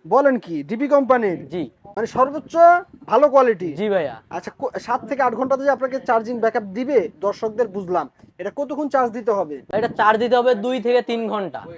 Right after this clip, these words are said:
Speaker 1: দুই থেকে তিন ঘন্টা এবং হাই স্পিডে চলবে আপনার সাত থেকে আট ঘন্টা?
Speaker 2: আট ঘন্টা।
Speaker 1: আর যদি মিডিয়াম স্পিড দেয়?
Speaker 2: মিডিয়াম স্পিড দিলে তো আরো বেশি চলবে।
Speaker 1: আর লো স্পিডে দিলে?
Speaker 2: আরো বেশি।
Speaker 1: আরো বেশি?
Speaker 2: জি।
Speaker 1: অনায়াসে বারো ঘন্টা চলবে?
Speaker 2: অবশ্যই।
Speaker 1: আচ্ছা, এর প্রাইস কত ভাই?
Speaker 2: ভাই, এটা প্রাইস হলো মাত্র দুই হাজার পঞ্চাশ টাকা।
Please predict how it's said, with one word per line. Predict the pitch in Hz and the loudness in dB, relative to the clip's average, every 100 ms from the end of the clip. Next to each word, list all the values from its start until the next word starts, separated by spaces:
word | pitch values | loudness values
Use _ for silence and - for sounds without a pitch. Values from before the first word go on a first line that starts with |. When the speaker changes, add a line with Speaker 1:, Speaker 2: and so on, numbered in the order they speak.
| - | -14
Speaker 1:
দুই | 180 269 | -8 -6
থেকে | 277 285 | -4 -6
তিন | 294 311 277 | -4 -6 -6
ঘন্টা | 285 311 349 381 359 - - | -4 0 0 0 -6 -16 -6
এবং | 214 240 294 | -2 2 2
হাই | 277 208 254 | 0 -2 -2
স্পিডে | 254 - 277 285 | -2 -10 -10 -6
চলবে | 302 302 302 | -4 2 2
আপনার | 294 | 0
সাত | 294 285 - | -2 -4 -4
থেকে | 254 | -4
আট | 269 214 | -2 0
ঘন্টা? | 247 196 | 0 2
Speaker 2:
আট | 202 | 0
ঘন্টা। | 190 151 113 92 - | 0 -4 -12 -16 -8
Speaker 1:
আর | 196 | -8
যদি | 202 262 | -6 -4
মিডিয়াম | 262 240 269 277 | -4 0 0 -2
স্পিড | - 294 | -6 -6
দেয়? | 262 320 370 392 - | 2 4 4 -4 -6
Speaker 2:
মিডিয়াম | 202 233 262 254 | 0 2 2 -2
স্পিড | - 262 | -4 -4
দিলে | 247 254 | -2 0
তো | |
আরো | 254 208 233 | 2 2 4
বেশি | 226 185 | 2 0
চলবে। | 185 156 113 101 _ - | -4 -6 -8 -18 _ -10
Speaker 1:
আর | 175 | -6
লো | 220 262 294 | 0 0 0
স্পিডে | - 320 | -4 -6
দিলে? | 302 320 359 427 403 | -4 -2 0 0 -4
Speaker 2:
আরো | 392 392 254 | -4 2 2
বেশি। | 214 180 - 107 | 2 0 -8 -10
Speaker 1:
আরো | - 277 359 | 2 4 4
বেশি? | 320 262 202 | 0 -4 -6
Speaker 2:
জি। | 143 190 170 | -6 -4 -2
Speaker 1:
অনায়াসে | 277 320 294 | 2 2 4
বারো | 285 294 | 4 6
ঘন্টা | 277 269 | 6 4
চলবে? | 254 285 208 175 | 4 2 2 2
Speaker 2:
অবশ্যই। | 190 226 214 - 156 202 | 4 4 0 -2 -6 -2
Speaker 1:
আচ্ছা, | 190 269 | -2 4
এর | 269 | 4
প্রাইস | 285 311 | 4 2
কত | - 285 | 2 0
ভাই? | 226 254 392 170 | 2 2 0 2
Speaker 2:
ভাই, | 208 | 2
এটা | 240 | 2
প্রাইস | 247 - 233 233 | 2 6 4 6
হলো | 247 | 2
মাত্র | 262 226 214 - - 254 269 | 2 0 -2 -4 -2 2 4
দুই | 226 233 | 2 2
হাজার | 233 233 233 | 2 2 -2
পঞ্চাশ | 226 226 226 - | -2 -2 -4 -4
টাকা। | 190 139 | -6 -6